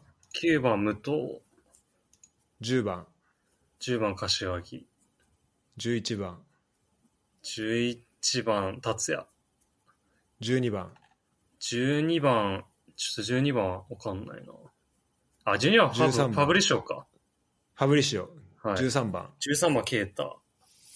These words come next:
Speaker 2: 十四番。
Speaker 1: 十四番、平さん。
Speaker 2: 十五番。
Speaker 1: 十五番、誰だろう。秋元か。
Speaker 2: 十六番。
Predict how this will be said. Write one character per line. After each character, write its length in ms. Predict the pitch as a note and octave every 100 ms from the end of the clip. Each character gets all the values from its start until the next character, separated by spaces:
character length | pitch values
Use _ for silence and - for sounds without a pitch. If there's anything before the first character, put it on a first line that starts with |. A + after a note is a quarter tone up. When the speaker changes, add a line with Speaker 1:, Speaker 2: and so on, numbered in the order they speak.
| - - _ _ _ _
Speaker 2:
十 160 | A2 B2
四 200 | A#2+ G2
番。 120 | F2+ F#2 _ _
Speaker 1:
十 140 | - D3+
四 140 | D3
番、 100 | A2+
平 260 | B2+ A#2 F#2+
さ 180 | -
ん。 140 | B1 - _ _ _ _ _ _ _ _ _ _ _ _ _
Speaker 2:
十 180 | A#2+ B2
五 120 | A#2
番。 280 | A2+ G#2 - _ _ -
Speaker 1:
十 380 | - C3+ F3 F#3+
五 160 | F#3+ F#3
番、 380 | D3 A#2 G2 - _ _ _ _ _ _ _ _
誰 280 | A#2 A2 G#2
だ 120 | F#2+
ろ 200 | F2 F2+ _ _ _ _ _ _
う。 40 | A#2+
秋 160 | D3+
元 220 | C#3+ - -
か。 220 | F2 - _ _ _ _ _ _ _ _ _ _ _ _ _ -
Speaker 2:
十 200 | A2+ C3+
六 200 | C#3 C#3
番。 260 | G2 -